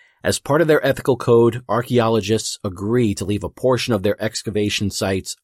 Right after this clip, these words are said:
untouched. They do this as a gift to the archaeologists of the future, who may be able to glean more from the area than current technologies allow.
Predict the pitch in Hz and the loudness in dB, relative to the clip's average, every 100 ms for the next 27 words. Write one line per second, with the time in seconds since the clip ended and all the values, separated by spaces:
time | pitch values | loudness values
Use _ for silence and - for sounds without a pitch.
0 | - 95 87 85 - - - _ - _ | -8 -6 -6 -8 -8 -10 -12 _ -20 _
1 | 95 92 80 135 139 123 104 92 82 98 | -4 -2 2 2 4 2 0 -4 -6 0
2 | 123 - - - 98 104 104 - 110 98 | 0 0 -8 -10 -8 -4 -4 0 0 0
3 | 92 98 - 95 80 - 156 151 87 71 | -2 -4 -6 -8 -8 -4 -2 -2 -4 -6
4 | - _ _ 110 104 123 131 139 113 113 | -10 _ _ -2 2 4 4 2 2 2
5 | 107 - 87 107 127 123 107 104 113 123 | 0 -2 -4 0 2 4 2 2 2 0
6 | - 117 113 92 92 92 90 92 - - | 0 0 0 0 -2 -4 -6 -10 -10 -4
7 | 151 113 - 107 104 87 90 85 85 92 | -4 -4 -8 -6 -4 -4 -6 -6 -4 -4
8 | 71 65 | -6 -10